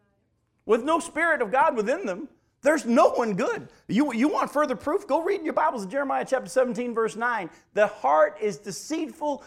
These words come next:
beyond cure." There's nothing that can fix it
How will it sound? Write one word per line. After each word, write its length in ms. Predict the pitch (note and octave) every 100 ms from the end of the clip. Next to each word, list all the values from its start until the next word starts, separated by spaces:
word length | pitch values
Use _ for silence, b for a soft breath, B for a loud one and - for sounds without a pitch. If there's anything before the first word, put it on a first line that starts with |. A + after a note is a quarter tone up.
| B -
beyond 680 | A3 A3+ C#4 D#4+ E4 E4 - -
cure." 680 | - E4 A4 B4 F#3 G2+ - _ _ _ _ _ _ _ _ _ -
There's 180 | D4+ B3+
nothing 380 | F#4 F4+ F4
that 120 | E4 D#4+
can 140 | D#4
fix 280 | - C5+ -
it 260 | - -